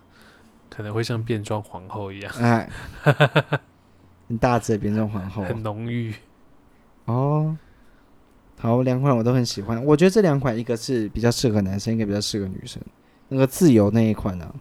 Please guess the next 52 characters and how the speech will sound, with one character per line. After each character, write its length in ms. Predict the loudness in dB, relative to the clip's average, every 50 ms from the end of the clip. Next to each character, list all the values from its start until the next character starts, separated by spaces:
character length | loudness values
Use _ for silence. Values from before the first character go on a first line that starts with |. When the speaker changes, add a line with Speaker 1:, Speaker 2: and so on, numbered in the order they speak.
| -4
Speaker 2:
因 80 | 2 4
为 40 | 4
它 100 | 4 4
身 200 | 2 0 0 2
上 180 | 2 2 2
就 80 | 2 0
是 240 | 0 0 0 -2 -2
烟 220 | -2 -2 -2 -2
草 180 | -4 -6 -12 -10
跟 180 | -8 -8 -8
坚 200 | -6 -6 -8 -6
果 120 | -6 -6 -8
的 60 | -10
味 160 | -10 -12 -12
道。 240 | -12 -12 -14 -14 -16 -18 _
Speaker 1:
嗯 160 | -10 -10 -8 -8
哼。 220 | -8 -8 -10 -12 -14 _ _
Speaker 2:
我 160 | 0 2 4
觉 140 | 8 8 8
得 160 | 10 10 8
喷 180 | 8 6 4 2
上 160 | 4 2 2 2
去 160 | 2 0 -2
就 220 | 2 4 6 6
有 200 | 6 6 4 2
点 160 | 2 0 -2
像 200 | -2 -2 0 0
那 60 | 0 -2
个， 260 | -4 -6 -8 -10 -12 -18 _ _ _ _ _ _ _ _ _ _ _ _ _ _ _ _ _ _ _ _
就 140 | -10 -8
是 120 | -4 -2 -2
那 120 | -2 -2
个 80 | -2 -4
粗 240 | -6 -4 -2 -2 -2
犷 220 | 0 -2 -2 -2
农 260 | -2 -4 -4 -6 -8 -10
夫， 360 | -10 -10 -8 -8 -8 -8 -10 -8
感 140 | -8 -6 -6
觉 60 | -6
就 240 | -4 -2 -2 0 0
让 160 | 0 0 -2
人 240 | -2 -2 -4 -4 -6
就 120 | -6 -6 -8
是 260 | -8 -8 -8 -8 -10 -10 -12 -12 -14 -16 -18 -6
觉 140 | -4 0
得 140 | 0 0 -2
很 280 | -2 -4 -6 -6 -6 -6
帅， 560 | -4 -2 -2 -2 -2 -4 -6 -10 -12 -14 -14 -16 _ _ -18 -18 -6 -2 -2
<laughs> 400 | -2 -2 -4 -8 -14 -14 _ _
很 340 | 0 0 2 2 2 0
舒 300 | -2 0 2 2 4 4
服。 500 | 2 0 -4 -8 -10 -10 -10 -10 -10 -10